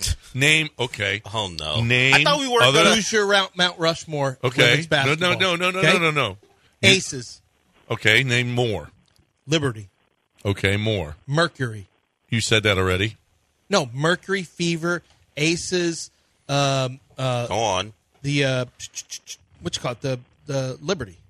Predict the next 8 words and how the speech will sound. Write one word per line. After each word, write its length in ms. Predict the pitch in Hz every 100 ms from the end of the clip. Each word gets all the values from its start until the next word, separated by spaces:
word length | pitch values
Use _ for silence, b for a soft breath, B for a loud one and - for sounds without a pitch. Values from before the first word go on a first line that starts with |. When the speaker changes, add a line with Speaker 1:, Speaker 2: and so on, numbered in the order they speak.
| _ _ _ _ b b b
Speaker 1:
Okay. 320 | - 107 131 180 _ _ _ _ _ _ _ _ _ _ _
Speaker 3:
The 80 | 127
Sun, 420 | - 160 147 180 190 _
Mohegan 380 | 120 131 147 139
Sun, 320 | - 139 165 185 _ _ - _ - 98
Speaker 1:
Mm-hmm. 160 | 107
Speaker 3:
Connecticut 420 | 139 139 143 156
team. 280 | - 160 180